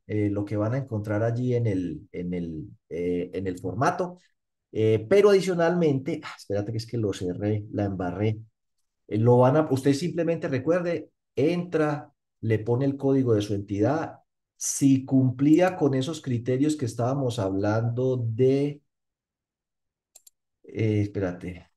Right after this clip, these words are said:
yo tengo aquí, mm, estados financieros, sector solidario, espera un momentico, ish, ya se me acabó el tiempo. A dos dígitos, aquí, ah, no, espérate, estadísticas, estadísticas, aquí.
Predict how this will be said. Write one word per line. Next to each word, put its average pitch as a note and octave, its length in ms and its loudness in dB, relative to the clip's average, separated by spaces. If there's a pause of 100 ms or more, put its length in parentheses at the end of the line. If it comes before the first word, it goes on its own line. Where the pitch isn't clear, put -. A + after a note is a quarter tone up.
(120)
yo G2+ 300 -8
tengo G#2 220 -4
aquí, C3 560 -2 (120)
mm, F2+ 360 -12 (220)
estados F#2+ 380 -8
financieros, F#2+ 420 -8
sector - 240 -12
solidario, A2 440 -4
espera A2+ 220 -4
un B2+ 60 0
momentico, G#2 380 -6 (100)
ish, - 260 -12
ya - 120 -10
se G#2+ 100 -8
me F2+ 100 -6
acabó D#2 280 -10
el F2 100 -10
tiempo. F#2+ 340 -12 (600)
A E2+ 140 -4
dos A2+ 240 4
dígitos, A2 680 -2 (400)
aquí, A#2+ 520 -8
ah, F#2 40 -12
no, F2+ 120 -8
espérate, D#2+ 560 -14 (600)
estadísticas, G2+ 840 -8
estadísticas, - 1000 -14 (1120)
aquí. G#2+ 340 -14